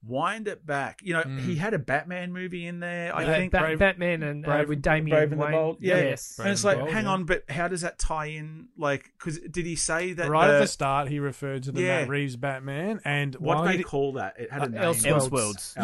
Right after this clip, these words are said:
Speaker 1: Elseworlds.
Speaker 2: so that's their,
Speaker 1: So
Speaker 2: you know
Speaker 1: Joker
Speaker 2: what?
Speaker 1: would be Elseworlds.
Speaker 2: In the,
Speaker 4: Correct.
Speaker 2: in the same way that Dark Knight sort of sat to the side while all the Zack Snyder stuff was going on, I feel like that's what they're gonna do with Matt Reeves' Batman, because that's been a success,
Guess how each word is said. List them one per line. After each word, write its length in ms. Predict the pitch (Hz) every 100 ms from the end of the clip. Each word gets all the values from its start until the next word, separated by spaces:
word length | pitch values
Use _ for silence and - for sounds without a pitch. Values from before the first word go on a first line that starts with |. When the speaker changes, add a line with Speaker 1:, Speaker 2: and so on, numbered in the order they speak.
| 269
Speaker 1:
Elseworlds. 140 | 131 107
Speaker 2:
so 200 | 156 143
that's 300 | 151 156 -
their, 340 | 156 151 135
Speaker 1:
So 140 | - 143
Speaker 2:
you 80 |
know 80 | 170
Speaker 1:
Joker 320 | 143 - -
Speaker 2:
what? 60 | 131
Speaker 1:
would 120 | 127
be 140 | 127 123
Elseworlds. 500 | 120 113 - 117 113
Speaker 2:
In 100 | 208
the, 80 | 196
Speaker 4:
Correct. 220 | 190 190
Speaker 2:
in 100 | 202
the 100 | 208
same 260 | 233 220
way 160 | 165 151
that 240 | 143 131
Dark 340 | 147 139 131 139
Knight 380 | 135 135 135 110
sort 160 | 139
of 80 | 123
sat 280 | - 131 113
to 100 | 127
the 120 | 123
side 420 | - 127 123 127
while 200 | 120 120
all 300 | 123 117 120
the 320 | 123 117 113 123 120
Zack 280 | 139 117
Snyder 320 | - 135 170 180
stuff 260 | 185 170
was 140 | 180 175
going 340 | 180 185 185
on, 240 | 233 320 - _ _ 139
I 160 | 139
feel 220 | 123 156 147
like 140 | 123
that's 180 | 139 -
what 100 | 127
they're 100 | 127
gonna 120 | 123
do 140 | 117 123
with 160 | 113
Matt 220 | 120 113
Reeves' 320 | 110 110 107 117
Batman, 420 | 117 110 110 104
because 220 | 110 117
that's 160 | 139 117
been 180 | 170
a 60 | 151
success, 580 | - 117 147 131 127